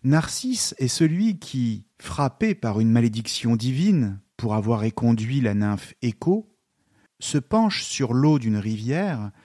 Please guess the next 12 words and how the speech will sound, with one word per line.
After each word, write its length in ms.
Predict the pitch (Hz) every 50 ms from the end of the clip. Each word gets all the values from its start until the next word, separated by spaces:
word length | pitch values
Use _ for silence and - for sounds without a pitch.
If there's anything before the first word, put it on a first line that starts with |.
| _ _ _ _ _ -
pour 160 | - 202 180
se 120 | - - 156
désaltérer 760 | 139 139 120 123 123 113 - - 120 110 110 127 165 214 214 _ _ _ _ _ _ _ _ _ _ - - _ -
et 120 | 151 160 175
aperçoit 540 | 185 - - 196 - - - - 220 220
son 220 | 202 - - 135 117
reflet. 580 | 104 117 113 - - - 107 98 92 90 _ _ _ _ _ _ _ _ _ _ _ _ _ _ _ _ _ _ -
Il 160 | - 127 120 120
en 100 | 117 110
tombe 440 | - - 143 147 147 143 139 120 101 - _ _ _ -
immédiatement 800 | 165 156 160 156 151 143 127 113 117 120 - - 131 123 117
amoureux, 560 | - 123 113 107 107 101 95 95 92 90 92